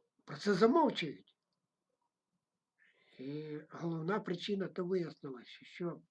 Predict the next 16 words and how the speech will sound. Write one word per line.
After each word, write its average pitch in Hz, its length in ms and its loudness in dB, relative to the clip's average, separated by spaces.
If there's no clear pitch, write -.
за 156 240 -2
десять 196 440 0
років 160 520 -6
до 156 120 -8
цього 240 300 2
повстання 170 840 -2
Хмельницького 165 960 -4
польська 190 640 0
влада 170 520 -2
або 165 180 -2
король 175 500 0
<clears throat> - 880 -18
позичив 196 680 4
у 196 40 6
євреїв 180 680 2
польських 170 640 -4